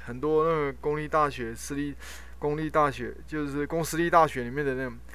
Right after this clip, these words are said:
大专院校里面的那个教授、副教授，他也，副助理教授，他也是在我国不易觅得的人才啊，是不是也可以允许他有双重国籍？好，那因为我们二十条第一项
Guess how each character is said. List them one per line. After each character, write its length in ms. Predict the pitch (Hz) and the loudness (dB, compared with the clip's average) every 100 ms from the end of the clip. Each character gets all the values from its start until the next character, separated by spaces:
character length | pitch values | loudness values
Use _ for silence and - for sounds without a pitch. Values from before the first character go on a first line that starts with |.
| - - | -14 -2
大 160 | 175 165 | 4 6
专 160 | 156 | 6
院 180 | 165 160 | 4 2
校 200 | 139 160 | 4 2
里 40 | |
面 160 | 127 147 | 2 0
的 80 | 139 | 0
那 160 | 147 | 0
个 300 | 139 127 117 | -2 -2 -2
教 240 | 113 170 143 | 0 4 4
授、 180 | 147 143 | 2 0
副 140 | 139 | 0
教 180 | 143 139 | 0 0
授， 140 | 143 | -2
他 160 | 143 165 | -2 0
也， 100 | 156 - - - | -2 -4 -12 -10
副 160 | 160 | -8
助 180 | 147 175 | -6 -2
理 80 | 135 | 0
教 180 | 156 147 | 2 2
授， 140 | 151 | 2
他 140 | 160 | 2
也 80 | 156 | 2
是 260 | 139 170 156 - - | 4 2 2 -4 -16
在 160 | - 190 | 0 4
我 160 | 147 117 | 4 2
国 160 | 131 | -4
不 220 | - 127 | -4 -2
易 220 | 160 156 139 - - - | 0 0 -2 -10 -14 -6
觅 120 | 170 | 0
得 120 | 139 | 2
的 180 | 120 120 | 2 0
人 100 | 127 | -4
才 200 | 117 107 | -6 -10
啊， 200 | 101 104 | -10 -10
是 100 | 107 | -2
不 80 | 185 | 0
是 80 | 175 | 2
也 100 | 143 | 0
可 140 | 120 | 0
以 120 | 143 131 | -2 -2
允 100 | 135 | -6
许 120 | 120 | -6
他 200 | 135 135 | -4 -4
有 100 | 110 | -4
双 180 | 139 131 | -4 -4
重 160 | 117 | -6
国 160 | 107 117 | -6 -8
籍？ 200 | - 104 - - - | -8 -12 -14 -16 -10
好， 200 | - 117 - - - - - | -4 -2 -4 -12 -14 -12 -4
那 100 | 190 | 2
因 140 | 190 | 8
为 80 | 214 | 8
我 40 | |
们 120 | 165 | 8
二 80 | - | 6
十 140 | 196 170 | 4 4
条 180 | 147 | 2
第 160 | 131 185 | 2 0
一 40 | 156 | 2
项 260 | 175 151 | 4 4